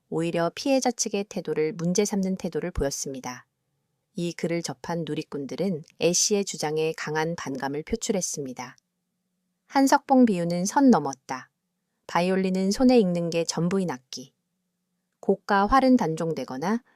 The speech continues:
한정 제작이라 복원이 아니라 대체가 불가능한 경우도 많다. 감가상각이라는 표현 자체가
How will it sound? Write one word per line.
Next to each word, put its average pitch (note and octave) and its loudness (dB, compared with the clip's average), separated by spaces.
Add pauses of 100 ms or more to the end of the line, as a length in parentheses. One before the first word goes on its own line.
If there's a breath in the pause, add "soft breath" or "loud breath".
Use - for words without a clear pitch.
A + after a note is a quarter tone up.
(120)
한정 B3+ 6
제작이라 C3 -6 (540)
복원이 F#3 2
아니라 E3+ 2
대체가 F3+ -2
불가능한 F#3+ 0
경우도 D#3 -4
많다. B2+ -8 (1000)
감가상각이라는 G#3 4
표현 B3 6
자체가 E3+ -6